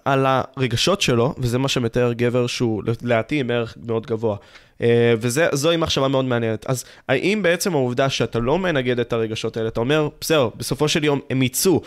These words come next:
כי אני מדכא אותם", אבל אתה צריך לשלוט על הרגשות שלך בשביל לתפוס ולהתקדם בחיים.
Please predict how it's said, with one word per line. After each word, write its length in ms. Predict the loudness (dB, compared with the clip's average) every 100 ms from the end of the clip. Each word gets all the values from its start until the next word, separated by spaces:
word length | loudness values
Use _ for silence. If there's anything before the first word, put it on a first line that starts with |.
| -6 -4
כי 60 |
אני 120 | -2 0
מדכא 320 | -2 0 4
אותם", 320 | 4 2 -2 -6 -14 -20 -10 -2
אבל 260 | 2 2 0 -8 -20 -20 -20 -6 -4
אתה 240 | 0 0 0 -4
צריך 280 | -2 -2 0
לשלוט 300 | 0 0 2
על 80 | 2
הרגשות 400 | 2 2 0 0
שלך 120 | -2
בשביל 280 | -2 -2 -4
לתפוס 380 | -2 -2 0 0
ולהתקדם 460 | 0 0 0 0
בחיים. 300 | 0 0 -2